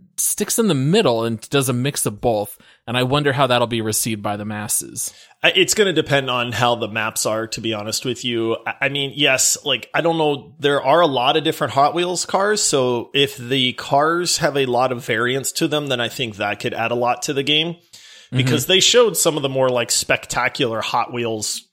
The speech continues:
Speaker 2: cars. I mean, they get pretty fantastical. Uh, and so they showed some of those. But yeah, I mean, if it's just racing and nothing else,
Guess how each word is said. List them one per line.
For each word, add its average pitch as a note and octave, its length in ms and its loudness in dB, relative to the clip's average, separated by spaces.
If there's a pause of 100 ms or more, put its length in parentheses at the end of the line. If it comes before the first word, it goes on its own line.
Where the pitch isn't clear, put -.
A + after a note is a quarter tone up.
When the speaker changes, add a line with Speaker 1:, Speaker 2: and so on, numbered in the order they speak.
(160)
Speaker 2:
cars. G#2+ 800 0
I B3 40 -8
mean, E3 160 -2
they F#3 100 2
get F#3+ 220 0
pretty C#3 340 0
fantastical. A2 1120 -2 (480)
Uh, A#2+ 260 0
and C3+ 140 -2
so D#3 120 0
they C#3 120 0
showed E3 320 0
some D3 180 0
of C3 100 0
those. B2 380 0
But C#3+ 180 0
yeah, F#3+ 220 2
I E3 100 0
mean, G#3 220 -4
if G3+ 180 -2
it's - 260 -2
just D3 500 0
racing C3+ 580 -2
and A#2+ 240 -6
nothing A#2+ 400 -6
else, B2 460 -4